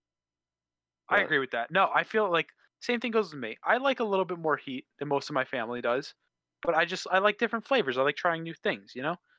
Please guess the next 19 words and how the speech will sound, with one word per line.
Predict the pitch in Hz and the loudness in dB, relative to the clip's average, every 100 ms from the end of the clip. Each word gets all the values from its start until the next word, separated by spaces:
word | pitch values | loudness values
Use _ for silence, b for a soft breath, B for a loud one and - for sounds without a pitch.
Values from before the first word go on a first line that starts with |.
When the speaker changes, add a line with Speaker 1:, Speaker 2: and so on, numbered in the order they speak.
| _ | _
Speaker 1:
So | - | 0
if | 147 | 0
it | 135 | 0
tastes | - 214 | -2 -4
good, | - 120 - _ | -2 -4 -4 _
I'll | 147 | -4
go | 139 127 | -2 -2
for | 127 120 | 0 -2
it, | - _ _ _ _ _ | -4 _ _ _ _ _
but | 143 151 | -2 -2
it's | 139 | 0
not | 170 | 4
my | 147 | 4
first | 135 135 - | 2 -4 -4
choice, | 127 156 156 - - _ | -2 -2 -2 -10 -20 _
I'll | - | -2
tell | 151 | 0
you | 123 | 2
that. | 135 147 | 4 2